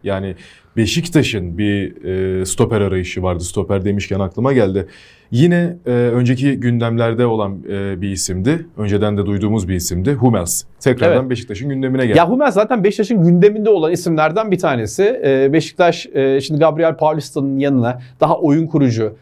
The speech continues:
Speaker 2: e, özelliklere sahip, ayağı düzgün, takımı hücuma çıkartabilen bir isimle takviye edecek, e, Gabriel Paulista'nın yanını. Hermoso ismi de halen Beşiktaş'ta konuşulan oyunculardan bir tanesi.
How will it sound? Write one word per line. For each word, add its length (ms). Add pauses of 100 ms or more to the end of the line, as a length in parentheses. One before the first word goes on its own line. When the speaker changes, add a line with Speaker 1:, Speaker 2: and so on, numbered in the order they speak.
(200)
Speaker 2:
e, 60
özelliklere 680
sahip, 460
ayağı 380
düzgün, 380
takımı 280
hücuma 300
çıkartabilen 640
bir 60
isimle 580
takviye 400
edecek, 400
e, 140
Gabriel 400
Paulista'nın 520
yanını. 400 (260)
Hermoso 460
ismi 320
de 60
halen 320
Beşiktaş'ta 440
konuşulan 560
oyunculardan 640
bir 80
tanesi. 520